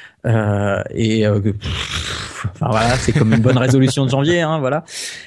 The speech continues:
Et, euh, et là, la particularité de, de ces deux dernières soldes, c'est qu'il n'y avait plus les ventes flash.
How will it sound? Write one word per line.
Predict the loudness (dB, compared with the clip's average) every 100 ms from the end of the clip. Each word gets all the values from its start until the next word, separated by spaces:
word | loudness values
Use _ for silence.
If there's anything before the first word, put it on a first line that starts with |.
| -6
Et, | 0 4 6 6
euh, | 4 4 4 2 2 2 2 2 0 0 0 -2 -4 -10 -14 -20 -20 _ -2
et | 2 2 2 2 2 2 0 0 2
là, | 2 4 2
la | 2 2
particularité | 0 -4 0 2 2 0 0
de, | 2 2 2 0 -2
de | 0 0
ces | 0 0
deux | 2
dernières | 4 2 2 -2
soldes, | 0 0 2 -2 -2
c'est | -2 -2
qu'il | -4 -4 0
n'y | 2
avait | 2 0
plus | 0 0 2
les | 2 2
ventes | 2 0
flash. | 0 0 0 -4